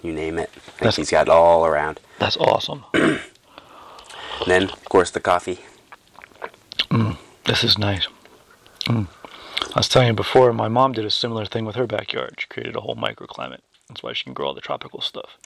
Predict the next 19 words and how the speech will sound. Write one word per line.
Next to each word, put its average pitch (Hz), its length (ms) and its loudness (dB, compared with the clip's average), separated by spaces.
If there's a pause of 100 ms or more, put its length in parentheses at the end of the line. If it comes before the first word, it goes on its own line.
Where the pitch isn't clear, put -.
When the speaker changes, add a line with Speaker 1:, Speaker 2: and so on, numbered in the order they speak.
Speaker 1:
It's - 100 -20
possible. 67 540 -8 (200)
Speaker 2:
Yep. 113 280 -4
Speaker 1:
You - 400 -20
can 80 140 -12
do 73 100 -14
it. 76 180 -14 (920)
Speaker 2:
I'm 127 200 0
actually 127 260 -2
figuring 113 340 -4
out, 110 200 -2 (120)
it's - 180 -4
harder 147 260 0
to 127 60 -12
do 120 180 -6
here 120 260 -2
'cause 110 160 -10
it's - 160 -8
flat. 110 480 -4